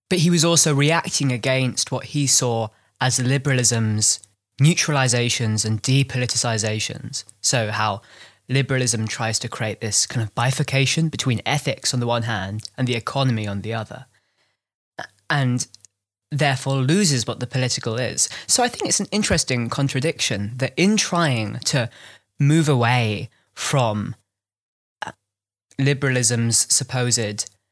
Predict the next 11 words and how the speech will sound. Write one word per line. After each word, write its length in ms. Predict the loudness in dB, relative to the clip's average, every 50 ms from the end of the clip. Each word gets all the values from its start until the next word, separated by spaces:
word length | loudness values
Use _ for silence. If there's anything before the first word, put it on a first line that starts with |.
| _ _ _ _ -10 -10
uh, 80 | -8 -6
vacating 760 | -4 0 0 0 0 0 -2 -2 -2 -2 -2 -2 -2 -4 -4
of 180 | -6 -8 -8 -8
the 60 | -10
political 480 | -4 -2 -2 -2 -2 -2 -4 -2 -2 -2
space, 640 | 0 0 0 -2 -2 -2 -2 -2 -2 0 -2 -2 -4 -12 -20 _ _ _ _ -6
uh, 160 | -6 -4 -4 -6 _ -8
Carl 200 | -4 0 0 0
Schmitt 400 | 2 0 0 0 0 -2 -2 _ _ _ -6
is 360 | -2 0 2 2 2 2 2 0 -6 -12 _ _ _ -2
actually, 540 | -2 -2 0 0 0 2 2 0 0 -2